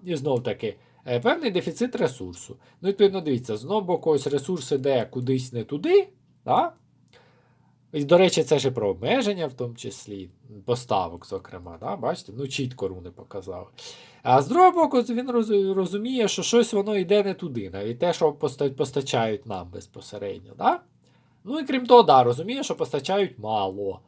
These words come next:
але, бачите, занадто оку-, обережний, е, от, і тягнеться це все процес.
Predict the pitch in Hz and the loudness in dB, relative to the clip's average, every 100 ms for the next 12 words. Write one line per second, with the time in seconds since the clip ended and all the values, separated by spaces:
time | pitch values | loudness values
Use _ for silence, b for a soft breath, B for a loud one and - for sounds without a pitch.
0 | - 120 160 180 180 214 - 120 120 127 | -4 2 2 4 4 4 0 -2 -2 -2
1 | 160 160 151 147 - 175 131 147 160 143 | -2 -2 -2 -4 -4 -6 -6 -2 2 4
2 | 135 143 226 214 214 208 _ B B B | 4 4 2 0 -6 -10 _ B B B
3 | - 147 156 156 156 156 160 160 156 151 | 0 4 6 8 6 6 6 6 6 6
4 | 139 147 156 156 165 156 156 131 131 123 | 4 0 -2 0 8 8 6 -2 -4 -4
5 | 120 - 127 127 113 - 87 80 - | -8 -4 -4 -4 -8 -8 -12 -12 -18